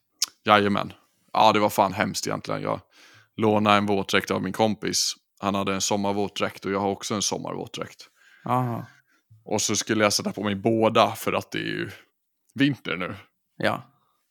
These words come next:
Speaker 1: Och då, eh, blev det så jävla tajt så jag tappade typ blodflödet i mina axlar
Speaker 2: Nej.
Speaker 1: efter fyrtiofem minuter.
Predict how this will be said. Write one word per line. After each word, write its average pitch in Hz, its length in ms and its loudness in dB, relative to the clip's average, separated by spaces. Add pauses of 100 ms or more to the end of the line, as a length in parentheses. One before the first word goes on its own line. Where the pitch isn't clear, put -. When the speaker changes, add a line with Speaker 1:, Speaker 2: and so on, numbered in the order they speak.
Speaker 1:
Och 107 140 -2
då, 98 460 0
eh, 101 400 -4
blev 95 200 -8
det 95 140 -8
så - 160 -6
jävla 107 600 -6
tajt - 320 -2
så - 80 -6
jag 101 100 -6
tappade 95 320 -2
typ - 180 -6 (220)
blodflödet 101 880 -4
i 98 60 -8
mina 98 180 -6
axlar - 560 -4 (140)
Speaker 2:
Nej. 143 360 4
Speaker 1:
efter 101 300 -4 (400)
fyrtiofem 104 540 2
minuter. 98 420 -4